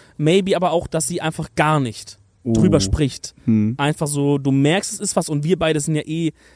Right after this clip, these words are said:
Speaker 1: ich weiß nicht, wie das ist mit deiner Freundin, aber
Speaker 2: Komplett.
Speaker 1: bei meiner, ich, ich merk schon, bevor sie merkt, dass sie schlecht gelaunt
Speaker 2: Ja.
Speaker 1: ist, merk ich's. Ich sag dann schon mal so, ey, ist irgendwie gerade was oder ist irgend-, so, bist du schlecht drauf?
Speaker 2: Ich fühle mich da manchmal richtig nervig,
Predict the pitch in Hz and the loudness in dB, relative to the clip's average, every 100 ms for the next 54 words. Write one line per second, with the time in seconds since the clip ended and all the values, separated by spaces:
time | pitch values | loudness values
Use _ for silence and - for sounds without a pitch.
0 | _ _ - 143 160 170 165 147 151 151 | _ _ -6 2 2 2 2 0 0 0
1 | 139 147 160 - 170 147 143 143 139 156 | 2 2 2 2 0 0 0 2 4 4
2 | 165 - - - - 151 - 165 151 151 | 2 -2 -14 -20 -4 -4 -2 -6 -2 2
3 | 190 - - 175 147 131 196 254 208 175 | 0 0 -2 -2 0 -2 0 2 2 0
4 | 269 220 220 214 170 - 202 - 185 - | 0 0 0 -4 -6 -6 -6 -2 -4 0
5 | - 208 202 156 151 175 180 - - _ | 0 2 0 0 0 0 -2 -4 -10 _
6 | - - 160 165 196 185 180 165 151 139 | -20 -4 0 0 0 -2 -2 0 0 -2
7 | _ _ _ - 131 135 131 147 196 208 | _ _ _ -4 0 0 0 -2 2 2
8 | 208 190 - _ - 180 185 185 156 139 | 2 -2 -8 _ -4 0 2 0 0 -2
9 | 151 - 170 170 - 156 143 143 151 - | -2 -4 -4 -4 -8 -8 -6 -6 -6 -4
10 | 135 - 127 165 - - 151 147 127 139 | -6 -4 -2 0 0 2 2 4 2 2
11 | 135 120 135 131 120 113 117 127 - 117 | 0 0 -2 -4 0 2 2 0 -2 -4
12 | 151 | -4